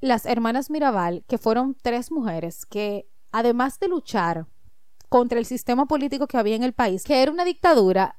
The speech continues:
que duró treinta años, también lucharon por los derechos de las mujeres. O sea, Minerva Mirabal tuvo que rogar para ir a estudiar. O sea, ¿ustedes saben lo que es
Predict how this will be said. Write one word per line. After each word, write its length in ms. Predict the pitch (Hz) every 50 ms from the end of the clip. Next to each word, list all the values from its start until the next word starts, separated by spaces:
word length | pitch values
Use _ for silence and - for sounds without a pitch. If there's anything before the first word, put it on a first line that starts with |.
| -
que 120 | - - 247
duró 220 | 233 226 220 240
treinta 580 | - - 269 254 254 285 330 294 349 294 208 165
años, 380 | 160 160 160 165 175 - - - - -
también 400 | - 247 247 247 247 262 262 285
lucharon 420 | 330 349 - - 196 185 185 190 -
por 160 | - 214 208
los 160 | 214 196 -
derechos 360 | - 214 202 196 - 226 - -
de 100 | 240 226
las 180 | 220 208 -
mujeres. 520 | 220 190 175 220 269 285 247 190 180 - -
O 80 | - 214
sea, 280 | - 233 214 208 202 196
Minerva 400 | 214 214 214 214 214 233 269 294
Mirabal 460 | 330 330 311 277 214 180 175 180 - - -
tuvo 220 | - 233 254 285
que 120 | - 320 269
rogar 640 | - 247 247 226 208 196 190 180 170 165 165 170 - - - - - -
para 200 | - 208 202 190
ir 120 | 190 185 202
a 20 |
estudiar. 520 | 208 - - - 175 170 170 175 160 160 165
O 40 | - - - -
sea, 240 | - - 254 247 -
¿ustedes 320 | 262 233 - 277 320 359
saben 240 | 403 415 415 415 392
lo 120 | 381 370
que 260 | 370 - 311 277 269 285
es 180 | 330 - -